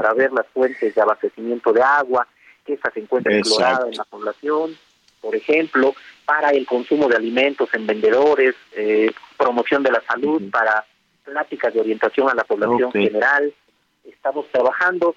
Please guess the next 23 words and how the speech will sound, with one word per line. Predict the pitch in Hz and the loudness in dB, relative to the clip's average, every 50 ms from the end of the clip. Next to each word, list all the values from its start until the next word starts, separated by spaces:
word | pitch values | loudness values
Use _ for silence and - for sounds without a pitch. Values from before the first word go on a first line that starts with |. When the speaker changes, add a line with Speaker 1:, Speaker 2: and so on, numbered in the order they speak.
| _ - | _ -4
Speaker 1:
el | 123 123 127 | -2 0 0
área | 131 127 135 | 2 2 2
de | 123 120 | 0 0
epidemiología | 113 - 120 117 113 117 127 123 123 127 - 165 160 156 | -2 -2 -2 -2 -2 0 0 0 0 -2 0 2 2 2
para | 143 113 110 110 | 4 4 2 2
la | 104 - | 2 0
Speaker 2:
Muy | 104 95 | 0 -4
bien. | - | -6
Speaker 1:
búsqueda | - - - 139 135 | -6 -2 0 0 0
de | 143 - | 0 0
casos | - 202 190 - - 254 - - - - - - _ | 0 0 0 0 -4 -8 -10 -10 -16 -20 -20 -16 _
y | - 160 | -2 -2
afortunadamente | 156 - - 175 170 - - 170 180 196 196 185 180 160 160 160 - - | 0 0 2 0 0 -2 -2 -2 0 0 2 2 0 0 -4 -6 -8 -6
Speaker 2:
Perfecto. | 131 123 - - 120 | -8 -8 -6 -4 -4
Speaker 1:
a | 120 | -2
la | 120 120 - | -2 -4 -4
fecha | - - 190 190 - - 220 247 - _ _ _ _ _ _ _ _ _ | -2 0 -2 0 0 -2 -4 -4 -4 _ _ _ _ _ _ _ _ _
estamos | - - - - - 175 180 180 165 _ - - - _ - | -20 -18 -12 -8 -6 -4 -2 -2 -4 _ -8 -20 -20 _ -12
haciendo | - 127 127 - - 156 156 165 165 | -8 -8 -4 0 2 2 4 4 2
el | 139 117 | 0 0
estudio | 120 - _ - 156 151 147 151 147 135 | -2 -4 _ 2 2 4 6 4 4 4
de | 117 107 | 2 0
tres | - - 156 160 170 | 0 0 2 2 0